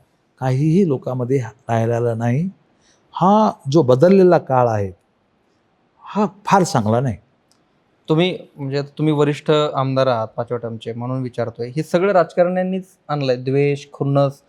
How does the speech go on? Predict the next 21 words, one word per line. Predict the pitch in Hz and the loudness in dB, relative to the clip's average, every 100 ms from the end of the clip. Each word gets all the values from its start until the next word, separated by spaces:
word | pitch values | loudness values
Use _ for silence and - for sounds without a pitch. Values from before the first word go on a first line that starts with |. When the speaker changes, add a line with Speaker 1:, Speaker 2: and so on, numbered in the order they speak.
| _ _ - | _ _ -8
Speaker 2:
जे | 147 | -2
काही | 160 | 0
गेल्या | 147 143 | 2 0
काही | 143 151 | 0 0
वर्षात | 139 135 147 135 | 0 -2 -8 -8
ते | 151 | -10
सुरू | - 143 147 | -4 -2 0
झालंय. | 123 120 107 - _ _ _ - | 2 2 0 -8 _ _ _ -4
त्यामुळे | 180 196 | 0 4
लोकांची | 151 156 190 196 | 4 4 0 -2
पण | 196 196 | -2 0
भावना | 160 160 175 | 2 2 2
बदलली | 170 170 165 151 | 0 0 -2 -2
आहे | |
ना | 131 | -2
राजकारण्यांकडे | 120 120 _ 131 135 127 131 | -4 -6 _ -4 -4 -4 -4
बघताना, | 131 123 - 131 131 | -2 -4 -2 -2 -2
की | 143 139 | -6 -6
यांच्यातच | 135 139 147 170 160 | -4 0 0 0 0
काय | 156 151 | 2 2
चाललंय, | 147 139 139 | 2 0 0